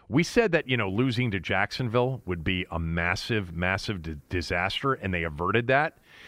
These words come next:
And we talked about the Philadelphia game being no lose. I think I was wrong about that because I didn't anticipate them looking like, not looking like an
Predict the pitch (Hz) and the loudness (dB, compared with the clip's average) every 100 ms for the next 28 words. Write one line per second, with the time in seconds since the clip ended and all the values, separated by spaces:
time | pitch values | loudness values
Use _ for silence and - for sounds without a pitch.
0 | - - 110 127 - 160 151 151 123 160 | -8 -2 0 2 2 2 2 -2 0 2
1 | 160 156 156 139 104 98 95 98 98 104 | 4 2 0 -2 0 0 0 0 2 2
2 | 110 107 123 165 175 - - - - 127 | 4 2 2 0 -4 -8 -14 -20 0 2
3 | 214 226 320 135 117 123 139 104 85 - | 4 2 2 2 2 4 2 2 0 0
4 | 80 - 98 98 139 190 208 165 - 160 | -4 -2 0 2 4 2 2 0 0 -2
5 | - 143 123 101 107 95 92 127 - 107 | -2 -2 0 0 0 0 0 -2 0 -2
6 | 92 85 - - - 98 117 - - 104 | -2 -6 -12 -20 -2 0 0 -2 -6 -6
7 | 98 - 113 110 131 151 160 156 - 139 | -6 -4 -4 0 4 4 4 0 0 0
8 | 123 - 107 | 0 2 -2